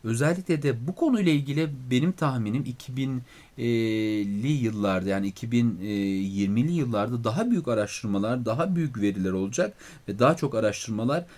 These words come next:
belki de bize önemli, e, bir çığır açacak gerçekten. Şimdi, e, kefirin besin değerine baktığımızda, e, şöyle tahmin edebiliriz. Ne kadar? Bir bakta-, bir bardak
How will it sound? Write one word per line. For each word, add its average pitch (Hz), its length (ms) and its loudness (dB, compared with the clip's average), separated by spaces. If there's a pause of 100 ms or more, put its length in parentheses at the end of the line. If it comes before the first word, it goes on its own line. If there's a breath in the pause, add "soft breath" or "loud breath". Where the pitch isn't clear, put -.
(160 loud breath)
belki 247 280 0
de 127 160 2
bize 131 320 0 (260 loud breath)
önemli, 123 540 4
e, 110 840 0
bir 175 300 2
çığır 117 280 2
açacak 95 460 0
gerçekten. 78 580 -6 (640 loud breath)
Şimdi, 214 420 -2 (260)
e, 143 400 -2
kefirin 240 580 2 (180)
besin 208 360 6
değerine 95 480 2
baktığımızda, 92 840 -4 (360 loud breath)
e, 151 40 -4 (500)
şöyle 170 400 0
tahmin 104 300 -2
edebiliriz. 92 460 -2
Ne 180 120 0
kadar? 147 180 -2
Bir 226 200 4
bakta-, 107 520 0
bir 160 200 0
bardak 120 440 2